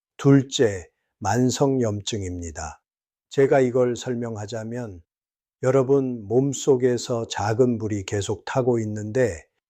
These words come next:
절대 꺼지지 않는 상태입니다. 이 불은 여러분의 관절을 아프게 하고 혈관을 손상시키고 뇌를 흐리게 만듭니다. 제가 진료실에서 보는 대부분의 노화 증상들이 사실은 이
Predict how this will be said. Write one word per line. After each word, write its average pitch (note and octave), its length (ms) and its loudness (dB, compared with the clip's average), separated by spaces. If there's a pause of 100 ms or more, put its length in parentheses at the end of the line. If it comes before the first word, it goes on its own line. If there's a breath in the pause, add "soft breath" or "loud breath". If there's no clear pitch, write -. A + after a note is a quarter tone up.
절대 C3 760 2
꺼지지 B2 540 -2
않는 A2 360 -2
상태입니다. E2 840 -10 (480)
이 B2+ 220 0
불은 A#2+ 580 -2
여러분의 B2+ 460 4
관절을 A#2+ 520 -2
아프게 G#2+ 380 -8
하고 A2+ 460 -2 (180 soft breath)
혈관을 B2+ 540 4
손상시키고 A#2 1080 -2 (200 soft breath)
뇌를 A#2 680 2
흐리게 A2+ 400 0
만듭니다. E2+ 760 -14 (1000)
제가 D3 640 2
진료실에서 D3 840 2
보는 C3 340 -4
대부분의 B2+ 540 -2
노화 B2 420 2
증상들이 B2 760 -2
사실은 B2 960 0
이 A#2+ 240 0